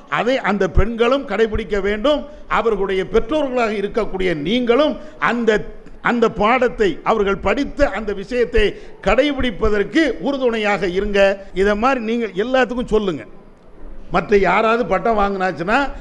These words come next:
இதை மாதிரி பிதாத்துகள் நடக்கின்ற பொழுது, "இதெல்லாம் செய்யாதீங்க, அல்ல இப்படி நடக்காதீங்க" அப்படிங்கிறதையும் நீங்கள் புரிய வையுங்க.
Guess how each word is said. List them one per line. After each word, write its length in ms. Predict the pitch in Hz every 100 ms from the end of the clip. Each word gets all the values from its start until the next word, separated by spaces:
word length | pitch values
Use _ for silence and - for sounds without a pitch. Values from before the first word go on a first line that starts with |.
| -
இதை 200 | 208 226
மாதிரி 260 | 226 247 190
பிதாத்துகள் 520 | 226 220 220 190 180
நடக்கின்ற 480 | 165 226 165 202 196
பொழுது, 540 | 185 196 294 254 - -
"இதெல்லாம் 320 | 190 202 240
செய்யாதீங்க, 800 | 190 208 202 165 156 170 165 110 - -
அல்ல 140 | 240 277
இப்படி 240 | 233 202
நடக்காதீங்க" 920 | 180 240 220 233 208 175 170 190 165 - -
அப்படிங்கிறதையும் 760 | 180 202 240 220 220 226 285 302
நீங்கள் 400 | 247 233 220 190
புரிய 320 | 285 294 240
வையுங்க. 480 | 220 269 233 160